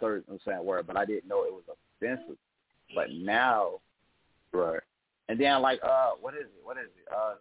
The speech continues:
Speaker 1: transgender. Or, uh, so it's a word that I guess I forgot what to call, what, what it is, what I used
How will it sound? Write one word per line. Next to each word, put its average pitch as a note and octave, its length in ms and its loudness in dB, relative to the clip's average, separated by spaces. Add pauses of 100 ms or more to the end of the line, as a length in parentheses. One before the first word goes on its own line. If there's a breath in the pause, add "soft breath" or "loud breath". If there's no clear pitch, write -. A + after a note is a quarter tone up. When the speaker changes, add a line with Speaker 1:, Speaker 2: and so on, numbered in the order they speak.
Speaker 1:
transgender. A2+ 460 -8 (1400)
Or, G2+ 320 4
uh, F#2+ 440 2 (560)
so C#3 80 4
it's C#3+ 260 2
a G#2+ 80 2
word A#2+ 380 2
that F#2+ 140 -2 (140)
I F#2+ 100 -2
guess B2 220 -2
I A2+ 140 -2
forgot A2+ 300 -2
what F2 140 -10
to - 80 -18
call, - 300 -6
what, F#2 260 -4
what F#2+ 160 -4
it F2+ 140 -10
is, G2+ 180 -4
what F#2 160 -8
I F2+ 80 -8
used F2 280 -20